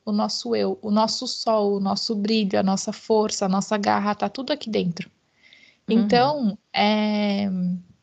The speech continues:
Speaker 1: você pode tanto ser egocentrista, narcisista, quanto sem autoestima, uma pessoa, o que mais?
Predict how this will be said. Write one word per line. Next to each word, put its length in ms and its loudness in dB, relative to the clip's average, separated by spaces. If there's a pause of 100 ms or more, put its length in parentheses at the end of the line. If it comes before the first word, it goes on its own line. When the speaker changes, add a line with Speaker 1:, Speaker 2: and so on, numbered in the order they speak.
(800)
Speaker 1:
você 240 0
pode 340 0
tanto 320 -4
ser 420 0
egocentrista, 1200 -2 (360)
narcisista, 1040 -2
quanto 1120 0 (320)
sem 380 2
autoestima, 1000 0 (400)
uma 160 4
pessoa, 880 2 (380)
o 40 -18
que 120 -2
mais? 480 2